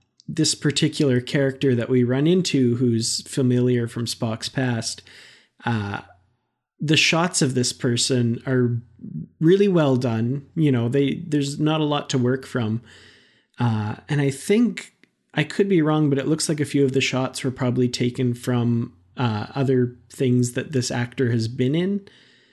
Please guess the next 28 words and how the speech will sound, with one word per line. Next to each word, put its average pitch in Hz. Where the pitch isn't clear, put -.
um, 139
throughout 139
her 139
career. 147
<laughs> 202
Try-, -
still 254
trying 208
not 160
to 175
give 147
away 185
who 196
it 151
is 156
here, 120
but 123
probably 139
have 139
by 113
now. 113
Um, 113
but, 165
you 185
know, 139
it, 170
it's, -
I, 156